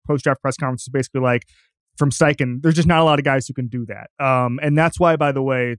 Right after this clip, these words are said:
that I feel like Levis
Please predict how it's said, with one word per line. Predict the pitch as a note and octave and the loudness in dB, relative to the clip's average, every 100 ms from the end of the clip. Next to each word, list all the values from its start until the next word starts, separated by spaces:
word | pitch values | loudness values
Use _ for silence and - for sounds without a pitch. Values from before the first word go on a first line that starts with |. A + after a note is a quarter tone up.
| _ | _
that | B2 A#2 A2+ _ _ _ _ - | -4 -2 -4 _ _ _ _ -8
I | C3 | -4
feel | D#3+ | 0
like | D#3 C#3 - _ _ _ | 0 0 -4 _ _ _
Levis | B2 B2 C3 A#2+ - | -6 -4 -4 -6 -10